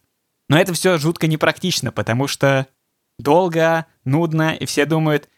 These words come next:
«Чё-то ты там, э, шулерствуешь, значит. Мы же не знаем, куда ты карты кладёшь. Ты, значит, специально выбираешь, куда карты класть.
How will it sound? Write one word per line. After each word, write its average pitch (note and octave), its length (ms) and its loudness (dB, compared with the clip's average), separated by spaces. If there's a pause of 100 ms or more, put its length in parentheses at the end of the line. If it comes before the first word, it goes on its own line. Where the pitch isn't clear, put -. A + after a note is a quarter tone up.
(280)
«Чё-то F#3 360 2
ты E3+ 160 0
там, D3+ 420 0
э, C3+ 400 -2 (160)
шулерствуешь, C3+ 800 0
значит. - 440 -4 (180)
Мы E3 200 2
же D3+ 80 -2
не F3+ 100 -2
знаем, G3+ 280 0
куда D#3+ 260 0
ты D3 120 -4
карты C#3 360 -2
кладёшь. B2+ 420 -4
Ты, F#3+ 200 0
значит, F#3+ 260 -4
специально F3 500 -2
выбираешь, C#3 480 -4
куда C#3 240 -2
карты - 340 -4
класть. A3+ 360 -2